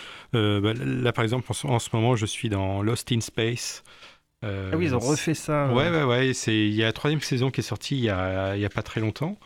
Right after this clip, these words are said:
Speaker 1: Et, euh, j'avais regardé la première saison quand elle était sortie il y a quelques années. Ils ont mis du temps à sortir les, <clears throat> chaque saison. Et, euh, et donc, je me suis lancé là-dedans. Et, et, et c'est assez sympa, en fait. Enfin,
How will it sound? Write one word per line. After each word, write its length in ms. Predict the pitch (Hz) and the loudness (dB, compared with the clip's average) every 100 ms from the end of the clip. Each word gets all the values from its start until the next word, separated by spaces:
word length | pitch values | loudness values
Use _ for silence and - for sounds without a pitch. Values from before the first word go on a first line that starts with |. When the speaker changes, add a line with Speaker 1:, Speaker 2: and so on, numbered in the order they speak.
| - - - - _ _ _ - | -20 -20 -20 -20 _ _ _ -4
Speaker 1:
Et, 240 | 117 120 | 2 2
euh, 220 | 120 107 104 | 2 2 2
j'avais 240 | 107 107 | 2 2
regardé 220 | 117 127 | 2 2
la 80 | 135 | 0
première 280 | - 123 120 | 0 0 0
saison 260 | - 120 | 0 0
quand 120 | 131 117 | 0 0
elle 40 | |
était 140 | - | -2
sortie 260 | 104 113 95 | -2 -4 -2
il 20 | |
y 20 | 123 | -4
a 40 | |
quelques 240 | - 101 | -2 -2
années. 100 | 117 | 0
Ils 160 | 170 127 | 0 0
ont 40 | |
mis 100 | 139 | 0
du 120 | 156 170 | 2 0
temps 320 | 165 170 175 - | 0 -2 -4 -4
à 180 | 110 110 | -2 0
sortir 500 | - 127 - 147 135 | -2 -6 -2 -2 0
les, 320 | 107 101 101 - - _ _ - | 0 0 -2 -8 -20 _ _ -4
<clears throat> 320 | 117 107 120 | -2 0 -4
chaque 280 | - - - | -2 -2 -2
saison. 440 | - 120 117 180 - - - - - _ _ | 0 2 2 0 -4 -20 -20 -20 -20 _ _
Et, 320 | 113 117 127 | 0 2 4
euh, 680 | 117 110 110 110 110 107 110 120 120 _ - _ _ _ | 2 2 2 0 -2 -2 -4 -6 -10 _ -20 _ _ _
et 160 | - 127 | -2 0
donc, 160 | 120 139 | 0 0
je 60 | |
me 40 | 143 | 0
suis 120 | - | 0
lancé 180 | 139 147 | 2 2
là-dedans. 280 | 127 175 185 | 0 0 0
Et, 220 | 151 143 - - _ - | 0 -2 -4 -20 _ -4
et, 240 | 135 143 | -2 0
et 40 | 127 | -2
c'est 140 | - | 0
assez 200 | 135 - | 0 0
sympa, 340 | 214 143 117 123 | 0 0 0 0
en 100 | 117 | 0
fait. 120 | - | -2
Enfin, 300 | 117 120 110 | -6 -4 -4